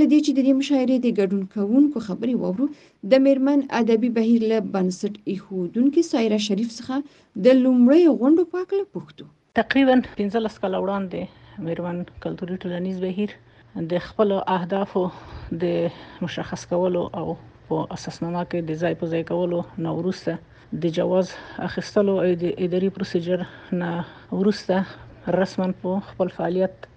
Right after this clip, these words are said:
Speaker 2: پیل وکړ. د یوه غیر انتفاعي، آه، بنسټ په توګه، پرته د نه چې کوم مشخص او ځانګړی دفتر ولرو، امکانات او تجهیزات ولرو، کله یو ځای کې، کله بل ځای کې خپلې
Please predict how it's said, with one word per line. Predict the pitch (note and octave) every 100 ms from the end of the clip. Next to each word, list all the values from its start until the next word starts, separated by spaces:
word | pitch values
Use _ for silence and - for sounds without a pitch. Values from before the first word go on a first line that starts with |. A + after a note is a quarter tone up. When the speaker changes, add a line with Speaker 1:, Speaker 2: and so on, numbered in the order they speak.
| -
Speaker 2:
پیل | G#3+ G#3+ G#3
وکړ. | G#3 G3 - - - D#3+ D#3+
د |
یوه | E3 E3 E3 E3 - - - - D#3+
غیر | F#3 G3 F#3
انتفاعي، | F3+ - F#3 F3+ F#3+
آه، | F#3 - - - - D#3+ E3 E3 E3 D#3+ - D#3
بنسټ | E3 D#3+ F3+ -
په | E3+
توګه، | E3+ E3 E3+ - -
پرته | F#3 E3+
د | E3 F3
نه | E3+
چې | -
کوم | - E3+
مشخص | E3 - - F3 - -
او | E3 E3+
ځانګړی | E3+ E3+ F3 E3+ - D#3+
دفتر | D#3+ - F3 E3+ - - -
ولرو، | F3 F3 E3+ E3+ F3 - - -
امکانات | D#3+ - E3 E3+ E3
او | D#3+ D#3+
تجهیزات | D#3+ E3 F3 F3 F3
ولرو، | E3+ E3+ E3+ F3 - - -
کله | F3 E3+
یو | F3+ F3
ځای | F3
کې، | F3 F3
کله | F3 E3+
بل | F3+ F3
ځای | F3
کې | E3+ -
خپلې | - E3+